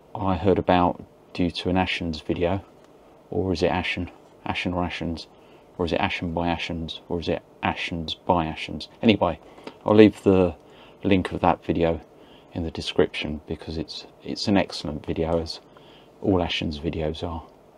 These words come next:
So this was available in all black, uh, with a blue body, with a transparent body,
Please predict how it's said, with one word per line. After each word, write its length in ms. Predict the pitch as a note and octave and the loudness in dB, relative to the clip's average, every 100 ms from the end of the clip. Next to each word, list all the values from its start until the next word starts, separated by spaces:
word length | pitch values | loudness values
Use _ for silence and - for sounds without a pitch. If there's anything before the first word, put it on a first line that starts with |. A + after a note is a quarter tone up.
| - - - - - - - - - - | -20 -20 -20 -20 -20 -20 -20 -20 -20 -20
So 340 | - - F#2+ F2 | 0 8 10 10
this 260 | A#2 G#2+ | 6 4
was 160 | G#2+ F#2 | 2 0
available 580 | F#2+ G2 F2+ - F2+ E2 | 6 6 6 4 2 2
in 600 | F#2 F2+ F2+ F2 E2+ F2 - - | 0 2 2 2 -2 -4 -12 0
all 200 | - G#2 | 6 6
black, 460 | F#2+ G#2+ A#2 - - - - - | 8 4 4 0 -6 -16 -20 -8
uh, 440 | G2+ F2 E2+ E2+ D2+ | -4 0 2 2 0
with 100 | F2+ | -4
a 40 | E2 | 2
blue 260 | - G#2+ | 10 10
body, 340 | G2 G#2 G2 G2 | 10 6 8 6
with 160 | F2+ E2+ | 4 -6
a 20 | |
transparent 1500 | - G2+ F2+ E2+ - - - - - - - A2 A2 - - | -4 -2 -2 -8 -16 -20 -20 -20 -20 -20 -6 0 0 0 4
body, 460 | G#2 G2+ G2+ G2 | 6 8 6 4